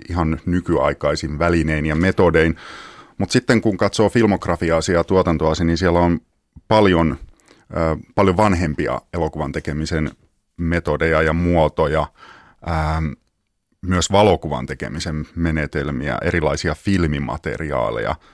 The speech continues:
ylipäänsä kaikkea, mitä voi niin kuin kokea käsin, ilman kameraa otettuja valokuvia, valokopiointia, V H S-kasetteja.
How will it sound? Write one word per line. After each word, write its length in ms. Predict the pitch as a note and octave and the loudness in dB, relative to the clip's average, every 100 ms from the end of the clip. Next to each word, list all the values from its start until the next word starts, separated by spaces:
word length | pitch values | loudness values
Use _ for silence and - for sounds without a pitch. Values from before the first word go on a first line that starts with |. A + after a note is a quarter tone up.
| - | -2
ylipäänsä 340 | A2 F#2+ D#2+ | 0 2 0
kaikkea, 320 | - F2 - | -2 -4 -4
mitä 200 | C#2 B1+ | -6 -4
voi 140 | B1 A#1+ | -6 -8
niin 120 | C2+ | -10
kuin 260 | - A1 - _ _ _ _ | -10 -12 -14 _ _ _ _
kokea 320 | F2 - C#2 - _ | -10 -6 -8 -8 _
käsin, 540 | - F2 - D#2 B1+ - - - - | -2 0 0 -4 -6 -10 -16 -20 -10
ilman 280 | G2 F#2 E2 | -2 0 0
kameraa 440 | F#2 F2+ E2 D#2 C#2 | 2 2 2 0 0
otettuja 520 | D2+ D#2+ D#2+ D2+ C#2+ | -2 -6 -6 -6 0
valokuvia, 840 | F2 E2+ D2+ - D2+ C#2+ C#2 C#2 - - _ - | 2 2 0 -4 -6 -4 -4 -6 -10 -20 _ -4
valokopiointia, 1160 | F2+ F#2 D2+ - F#2+ - D#2+ D2+ D2+ D2+ D2 D2 | 2 2 2 0 -2 0 -2 -2 -4 -4 -6 -2
V 220 | F#2 E2 | 0 0
H 240 | D2+ B1 - | 0 -2 -4
S-kasetteja. 840 | - E2+ D#2+ D#2+ - - - | -4 -2 -2 -2 -6 -6 -6